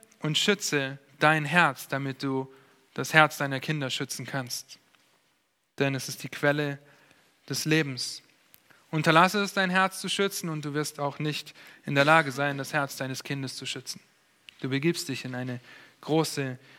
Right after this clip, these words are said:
Gefahr. Eine weitere Möglichkeit, dich nicht Gottes Wort unterzuordnen, ist zu lügen. Dein Kind entweder einfach anzulügen oder von ihm zu erwarten, dass es für dich lügt. Und ihr könnt euch nicht vorstellen, wie oft das vorkommt.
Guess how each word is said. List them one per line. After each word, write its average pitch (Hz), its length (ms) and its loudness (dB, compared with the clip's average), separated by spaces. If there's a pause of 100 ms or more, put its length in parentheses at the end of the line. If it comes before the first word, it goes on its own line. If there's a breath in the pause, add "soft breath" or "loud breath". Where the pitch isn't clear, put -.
(140 soft breath)
Gefahr. 143 440 4
Eine 139 200 0
weitere 170 320 4
Möglichkeit, 185 680 4
dich 165 140 -8
nicht 180 180 0
Gottes 156 300 2
Wort 156 220 4
unterzuordnen, 185 600 2
ist 170 220 -4
zu 233 100 2
lügen. 247 380 4 (1700 loud breath)
Dein 196 180 10
Kind 247 260 8
entweder 196 300 4
einfach 175 260 2
anzulügen 240 680 2 (1120 loud breath)
oder 190 200 10
von 196 280 4
ihm 196 180 0
zu 185 120 -6
erwarten, 170 520 6
dass 208 100 0
es 214 140 -6
für 240 140 0
dich 269 200 4
lügt. - 420 2 (960 soft breath)
Und 147 120 -2
ihr 147 100 2
könnt 175 320 0
euch 151 120 2
nicht 147 180 -6
vorstellen, 165 440 -2
wie 135 100 -6
oft 147 220 -6
das 135 160 -6
vorkommt. 170 800 -6